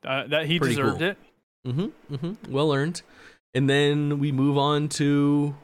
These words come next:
Speaker 2: the epilogue, basically. Atreus gets knocked out, and you wake up as Atreus.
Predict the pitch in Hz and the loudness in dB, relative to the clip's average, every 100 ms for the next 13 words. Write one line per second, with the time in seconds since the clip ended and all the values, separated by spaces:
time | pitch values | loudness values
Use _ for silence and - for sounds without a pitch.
0 | _ _ _ _ _ _ _ _ _ _ | _ _ _ _ _ _ _ _ _ _
1 | _ _ - 123 135 170 202 110 98 98 | _ _ -4 0 2 2 2 2 0 -4
2 | 98 98 92 90 117 - 104 139 156 165 | -4 -6 -6 -8 -10 -10 -4 0 0 0
3 | 156 143 139 139 131 131 123 113 120 131 | -4 -2 -2 0 0 0 0 -2 -2 -2
4 | 120 113 117 120 117 - - - - 104 | -2 0 2 0 -2 -10 -14 -20 -16 -12
5 | - 92 95 117 - | -6 -4 -4 -6 -10